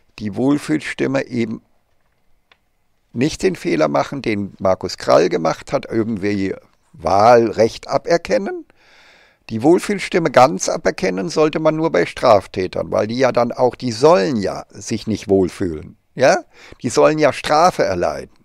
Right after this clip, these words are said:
ne? Also von daher, da würde man dann die Wohlfühlstimme ganz, da, dieses Wahlrecht ganz ausschalten,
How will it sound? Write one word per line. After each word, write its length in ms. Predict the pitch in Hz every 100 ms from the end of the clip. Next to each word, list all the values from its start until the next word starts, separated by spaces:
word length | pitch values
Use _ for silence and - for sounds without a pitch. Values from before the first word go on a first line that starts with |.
| _ _ _
ne? 300 | 113 165 302 _ - - - - -
Also 460 | 123 117 120 107 -
von 200 | - 110
daher, 400 | 123 139 135 104 -
da 500 | - 117 123 160 139
würde 220 | 156 156
man 260 | 156 156
dann 180 | 151 143
die 180 | 139 127
Wohlfühlstimme 760 | 135 143 - 151 - - 143 131
ganz, 640 | 113 101 90 - - -
da, 140 | - 101
dieses 420 | 127 120 127 -
Wahlrecht 540 | 110 113 117 123 -
ganz 340 | 110 104 104 -
ausschalten, 920 | 117 104 98 - 92 82 - -